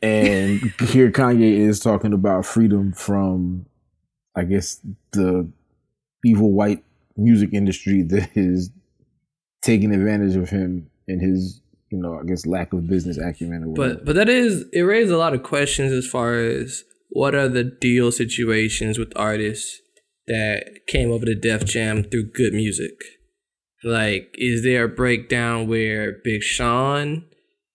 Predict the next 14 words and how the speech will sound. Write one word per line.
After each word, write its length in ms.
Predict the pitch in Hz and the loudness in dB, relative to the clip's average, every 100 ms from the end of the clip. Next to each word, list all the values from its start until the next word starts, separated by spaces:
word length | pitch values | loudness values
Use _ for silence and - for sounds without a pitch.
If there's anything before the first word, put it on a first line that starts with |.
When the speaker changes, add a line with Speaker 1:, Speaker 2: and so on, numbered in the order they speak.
| _ _ _ - | _ _ _ 0
Speaker 2:
masters 840 | 131 131 143 - 151 143 139 139 127 - | 2 2 0 0 2 0 0 -4 -8 -4
are 400 | 139 135 135 135 - | -2 0 0 -2 2
tied 280 | 156 147 143 | 2 4 0
up 140 | 143 | -2
in 120 | 147 | -2
Kanye? 640 | 147 147 147 147 151 156 170 _ | -2 -2 0 0 -2 -4 -8 _
Same 280 | - 147 135 | -6 -4 -2
thing 260 | 131 127 120 | -2 0 2
with 240 | 120 117 - - - - - | 2 0 -4 -14 -20 -18 -6
Sci-Hi, 580 | - 139 131 127 - | -2 0 0 -2 -2
same 320 | 113 120 117 113 | -4 -2 -2 -2
thing 360 | 120 117 110 | -2 -2 -2
with, 300 | 117 113 110 - - | 0 0 -2 -8 -12
uh, 340 | - 62 60 | -6 -4 -4